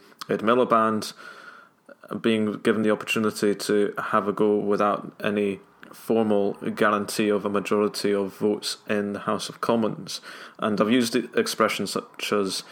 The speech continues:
uh, the premiership being viable, or it being able to command a majority or command the confidence of the House. Let's talk a little bit as to what exactly that means. When do we have an indication that a government has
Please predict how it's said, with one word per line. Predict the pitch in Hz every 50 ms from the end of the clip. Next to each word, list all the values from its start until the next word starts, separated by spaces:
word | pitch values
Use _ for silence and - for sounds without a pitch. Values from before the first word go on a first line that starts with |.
| - - - - - - -
uh, | 90
the | - 110 107 101
premiership | 92 - 110 104 101 95 - - - -
being | - 101 98 95
viable, | 90 104 104 107 107 104 104 95 101 101 101 101 101 101 - - - - - - - -
or | - 110 104 95
it | -
being | 104 101 101
able | 98 101
to | - -
command | - - - 104 101 101 101 104
a |
majority | 101 98 92 - 98 98 98 95 - - - 101
or | 98 98 98 95 -
command | - - 104 101 98 98 92
the |
confidence | - - 107 98 - - 104 85 - -
of | 98
the | 98 95
House. | - 107 104 101 104 - - - - - - - - - - - - - - - - - - - -
Let's | 120 127 143 151 151 - -
talk | - - - 143 135 139 -
a |
little | 127 110 113 113
bit | 120 117 -
as | 78 110 110 107 - -
to | - 117 110
what | 104 110 110 113 110 110
exactly | 101 - 113 107 104 - - 107
that | 98 104 101 101 -
means. | 107 107 113 110 101 101 98 90 87 - 113 - - - - - - - - - _ -
When | - 117 113 113 110 113 113 113 110 107 101 - - 113 -
do | - 113 110 107 107 104 104 - -
we | 104 107 98
have | 92 - 110 101 101 101 95 - -
an | 104 107
indication | 104 101 - - - 107 104 101 95 - - 101 101 98
that | 95 101 98 98 98 - - - - -
a | 110 101 95
government | 92 - 104 92 98 101 101 98 95 - - - - 107
has | 101 101 98 95 92 - -